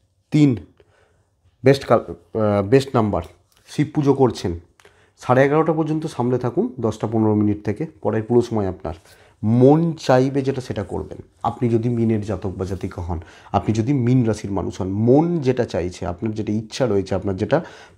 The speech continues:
প্রপার প্ল্যানিং রয়েছে, আপনি সেটা করবেন। কালকের দিনে কুইক সিদ্ধান্ত নেবেন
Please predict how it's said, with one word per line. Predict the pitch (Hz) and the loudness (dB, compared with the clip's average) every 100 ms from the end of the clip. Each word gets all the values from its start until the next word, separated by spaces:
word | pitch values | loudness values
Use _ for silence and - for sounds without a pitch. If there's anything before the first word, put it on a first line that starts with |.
| _ | _
প্রপার | 139 139 135 170 | 6 6 8 6
প্ল্যানিং | 170 139 135 156 160 | 6 2 4 4 2
রয়েছে, | 123 104 98 90 85 _ - | 2 0 -2 -10 -14 _ -10
আপনি | 113 123 | -4 -4
সেটা | - 131 135 | 0 0 2
করবেন। | 127 117 98 87 78 - _ _ _ | 0 -2 -6 -6 -12 -14 _ _ _
কালকের | 110 131 139 180 147 | 6 6 6 2 2
দিনে | 156 | 0
কুইক | 131 - 233 233 - | -2 2 2 2 0
সিদ্ধান্ত | 180 135 143 135 131 | -2 -2 -2 0 0
নেবেন | 104 90 73 | -2 -2 -6